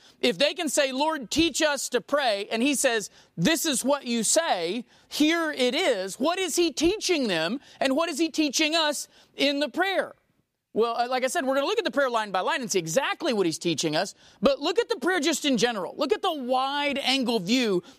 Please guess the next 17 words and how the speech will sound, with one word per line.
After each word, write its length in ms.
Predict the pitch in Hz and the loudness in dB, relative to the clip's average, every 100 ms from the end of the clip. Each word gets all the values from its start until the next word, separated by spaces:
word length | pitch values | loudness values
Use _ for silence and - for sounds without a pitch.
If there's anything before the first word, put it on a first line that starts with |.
| - | -2
of 260 | 240 175 - | -2 -2 -4
what 260 | 226 339 294 | -2 -2 0
we 220 | 311 302 | 0 2
see 460 | - 330 311 214 | 2 2 2 2
just 300 | 185 285 320 | 0 -2 -2
from 180 | - 302 | -2 0
the 80 | 262 | 2
Lord's 320 | 226 214 185 | 2 0 -4
Prayer. 240 | - 359 233 | -4 -2 0
Just 260 | 262 - | -2 0
in 180 | 330 226 - - | 0 -2 -6 -6
Matthew 380 | 196 233 247 285 | -2 -2 -2 -4
six 440 | - 240 269 - 262 | 0 2 0 0 -2
and 100 | 226 | 0
in 100 | 196 | 2
Luke 280 | 220 233 | 0 0
eleven 520 | 220 202 214 285 330 | 0 0 0 -2 -6